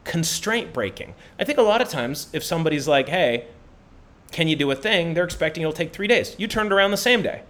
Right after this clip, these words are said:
They're like, "Huh, maybe I could do that too." So they try that. And then suddenly our waiting around for other people to give us a piece goes down,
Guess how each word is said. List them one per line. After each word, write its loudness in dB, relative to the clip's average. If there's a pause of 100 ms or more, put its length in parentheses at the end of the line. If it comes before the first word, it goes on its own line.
(120)
They're 0
like, 2
"Huh, 2 (300)
maybe 2
I 4
could 0
do -2
that 4
too." 0
So -6
they 4
try 0
that. -8 (280)
And 2
then 0
suddenly 0
our 4 (440)
waiting 4
around 4
for -2
other 2
people -4
to -2
give -2
us 2
a -6
piece -4 (220)
goes 0
down, 2